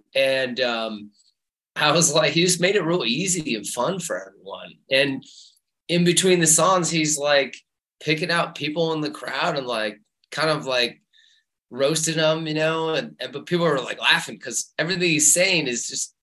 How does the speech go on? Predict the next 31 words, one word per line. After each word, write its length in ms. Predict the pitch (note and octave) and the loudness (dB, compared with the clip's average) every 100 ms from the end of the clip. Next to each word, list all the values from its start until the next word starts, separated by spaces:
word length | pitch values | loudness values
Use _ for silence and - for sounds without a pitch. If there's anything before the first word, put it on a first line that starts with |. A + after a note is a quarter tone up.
| _ _ _ _ _ | _ _ _ _ _
he's 140 | F3 F3+ | -2 0
like 140 | F3+ | 0
a 100 | D3+ | -2
comedian, 600 | D3+ D#3 A3+ A3+ G#2 F#2+ | -2 0 2 2 0 -2
you 100 | F#2+ | -6
know? 220 | G#2 B2+ | -2 0
It 60 | E3+ | 0
was 220 | D3 C3 | -2 -4
like, 300 | C3 B2 - _ | -4 -4 -6 _
I 80 | C#3+ | -4
was 280 | F#3 F3+ - | 0 0 0
so, 460 | F3 F3 D#3+ D#3 _ _ _ _ | 0 -2 -6 -12 _ _ _ _
it 80 | D3 | -8
was 200 | E3+ F#3 | -4 0
just 220 | F3+ - | 0 -2
fun. 380 | - D#3 C3 F2+ F#2 | -2 0 0 -4 -8
We 120 | A#2+ | -4
had 200 | D3+ E3+ | 0 0
a 100 | C#3 | 0
good 420 | A#2 A2+ B2 A2+ | -4 -4 -4 -4
time. 500 | A2+ G#2+ F#2 F2+ _ _ - | -4 -2 -4 -8 _ _ -4
And 240 | A2+ A2+ | -2 0
that, 220 | C#3+ - | -2 0
that's 240 | D#3+ F#3+ F3+ | 0 0 0
what 100 | E3 | 0
I 40 | |
remember 320 | C#3+ B2+ A2+ G#2 | 0 -4 -8 -8
about 280 | G2+ F#2+ | -6 -6
our, 280 | E2+ E2+ E2 _ - | -6 -10 -14 _ -6
our 140 | G2+ | -6
first 720 | G2 - A#2 A2+ G#2+ - - | -6 -8 -2 0 0 -2 -6